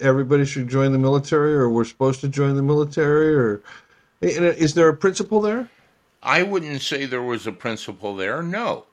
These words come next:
Speaker 2: But I would say there is a principle, if you will, or instruction, perhaps is a better word, of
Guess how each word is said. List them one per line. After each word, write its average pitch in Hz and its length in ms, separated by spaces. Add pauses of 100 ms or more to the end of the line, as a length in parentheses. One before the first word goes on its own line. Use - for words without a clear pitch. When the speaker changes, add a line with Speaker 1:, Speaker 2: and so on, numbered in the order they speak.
(360)
Speaker 2:
But 110 180
I 117 120
would 135 280
say 147 280
there 120 260
is 110 220
a 110 120
principle, 120 840
if 117 220
you 101 160
will, 95 560
or 120 240
instruction, 135 800
perhaps 104 560
is 101 180
a 101 60
better 95 340
word, 87 440 (600)
of 123 460